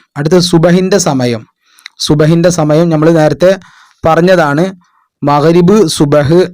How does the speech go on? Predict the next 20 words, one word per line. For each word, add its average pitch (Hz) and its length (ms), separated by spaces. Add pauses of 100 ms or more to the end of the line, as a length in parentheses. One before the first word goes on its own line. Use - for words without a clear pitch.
(140)
അതുപോലെ 143 540 (680)
ഉള്ള, 147 140 (180)
ഏ, 139 60 (300)
രണ്ട് 139 200
മൂന്ന് 151 220
നിസ്കാരങ്ങളെ, 143 560 (520)
ഇഷാ, 143 240 (520)
അതിൻ്റെ, 147 360 (220)
ഏ, 139 140 (100)
സമയം 147 280
പഠിക്കണം 143 320
എന്ന് 156 120
നമ്മൾ 151 200
പറഞ്ഞിരുന്നു. 131 380 (640)
എന്താ? 151 200
ഫജ്റു 165 440 (100)
സാദിഖ് 160 520
മുതൽ 135 200 (120)
സൂര്യൻ 147 340 (100)
ഉദിക്കുന്നത് 120 520